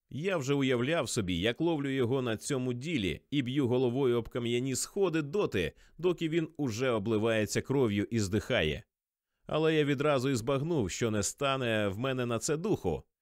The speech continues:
Я знав напевно. І від цього на серці зробилося ще тяжче. У мене навіть забракло сміливості стерти рукою оту бредоту з стіни, коли вже казати правду.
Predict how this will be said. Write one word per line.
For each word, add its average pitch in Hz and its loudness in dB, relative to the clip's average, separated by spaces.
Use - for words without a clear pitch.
Я 160 2
знав 123 0
напевно. 85 0
І 95 4
від 131 0
цього 151 2
на 113 2
серці 139 0
зробилося 120 2
ще 156 -2
тяжче. 92 -2
У 175 -2
мене 190 2
навіть 135 0
забракло 104 0
сміливості 101 -2
стерти 117 0
рукою 95 2
оту 101 -2
бредоту 110 0
з - -2
стіни, 180 0
коли 101 0
вже 92 -2
казати 107 -2
правду. 90 -2